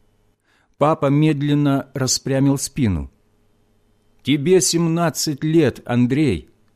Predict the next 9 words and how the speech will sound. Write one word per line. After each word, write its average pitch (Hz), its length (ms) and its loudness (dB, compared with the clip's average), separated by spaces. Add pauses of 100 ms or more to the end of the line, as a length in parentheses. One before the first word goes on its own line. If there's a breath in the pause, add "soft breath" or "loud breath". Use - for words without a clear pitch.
(680)
Я 135 240 -2
сразу 139 440 -4
понял, 131 560 0 (320 soft breath)
о 95 120 -2
чем 214 260 0
пойдет 127 460 0
речь. 90 360 -4 (840)
«Да, 170 320 -2
папа». 98 500 -6